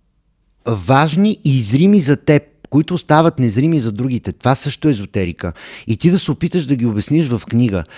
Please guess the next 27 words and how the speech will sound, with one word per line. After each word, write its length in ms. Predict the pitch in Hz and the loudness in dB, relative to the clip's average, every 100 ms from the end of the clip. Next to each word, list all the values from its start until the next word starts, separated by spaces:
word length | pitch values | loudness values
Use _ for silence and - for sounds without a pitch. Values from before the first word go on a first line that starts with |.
| - - - | -20 -20 -6
да 400 | 113 107 117 117 | -4 2 4 4
опишеш 500 | 117 101 165 - 180 | 0 -2 -2 -2 -6
преживяването, 760 | - 127 104 113 135 147 143 113 | -4 -4 0 2 4 4 0 -4
което 340 | - 127 135 | -2 -2 -2
си 160 | 135 117 | -8 0
имал, 360 | 117 113 92 87 - - | 2 2 0 -6 -14 -12
за 160 | 90 | -8
това, 180 | 101 135 | -2 -2
че 120 | 147 | -2
ти 100 | - | -6
се 140 | 160 180 | -6 -6
докоснал 520 | 127 - 143 - 156 | -6 -2 -4 -2 -4
до 120 | 117 | 0
нещо, 320 | 120 123 - | 0 -2 -4
което 340 | - 143 139 143 | -4 -4 -2 -2
е 140 | 135 - - - _ | -2 -4 -18 -20 _
част 280 | - 143 - | -2 -2 0
от, 260 | 151 - 135 | -10 -8 -4
а, 440 | 131 123 120 104 - - - _ | -2 -2 -2 -4 -8 -20 -20 _
а, 200 | 113 120 | -4 -4
космоса, 560 | 113 139 143 151 123 101 | -2 0 0 -2 -6 -8
така 260 | 101 113 | -8 -6
да 100 | 110 | -4
го 120 | 101 92 | -6 -8
кажем, 360 | 110 101 104 | -6 -6 -6
от 80 | 95 | -6
Вселената, 720 | - 110 104 120 139 190 208 | -6 -4 -2 -2 -4 -4 -6